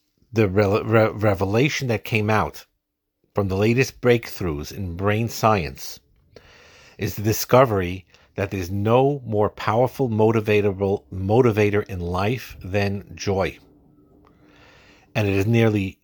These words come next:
universally recognized that your brain function at its best, is at its best, when it is running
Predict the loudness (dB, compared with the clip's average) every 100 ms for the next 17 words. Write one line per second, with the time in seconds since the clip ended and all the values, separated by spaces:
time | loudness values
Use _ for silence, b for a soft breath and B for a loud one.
0 | -20 -6 0 2 4 2 2 -2 -4 0
1 | 0 0 -4 -6 -4 -4 -6 -8 -6 -8
2 | -2 0 -2 -4 -6 -6 -10 -12 -16 _
3 | _ _ -2 0 0 -4 -2 0 0 0
4 | -10 -14 -20 _ -4 2 4 2 0 -6
5 | -10 -10 -10 -14 -20 B B B B -4
6 | -2 -2 -4 -2 2 2 2 -2 -4